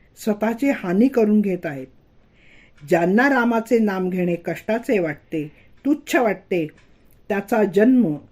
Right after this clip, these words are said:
या लोकी निरर्थकच समजायला हवा. त्यांचे मनुष्यत्वही फुकट होय. रामनामाबद्दल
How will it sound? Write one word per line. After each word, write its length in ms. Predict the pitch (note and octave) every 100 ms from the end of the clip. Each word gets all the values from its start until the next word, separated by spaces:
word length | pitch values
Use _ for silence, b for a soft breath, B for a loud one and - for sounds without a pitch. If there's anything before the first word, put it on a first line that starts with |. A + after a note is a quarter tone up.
| b b -
या 300 | F#3+ A3+ C#4+
लोकी 460 | C#4 G3 F#3 A3+
निरर्थकच 800 | G#3 F3 E3+ F3 - F#3 A#3+ B3+
समजायला 460 | A3 F3+ D#3+ D3+ D3+
हवा. 220 | D3 A#2+ - _ _ - _ _ _ _ b b b - -
त्यांचे 380 | A3 G#3+ C4
मनुष्यत्वही 880 | B3+ G#3+ G#3+ B3 C4+ A#3+ - B3 A#3
फुकट 440 | E4+ - - E3 D#3
होय. 140 | C3+ - _ _ _ _ _ b b b b -
रामनामाबद्दल 1160 | G3+ G#3 C#4 D4 B3 A#3+ A#3 G#3+ G3 F#3+ D#3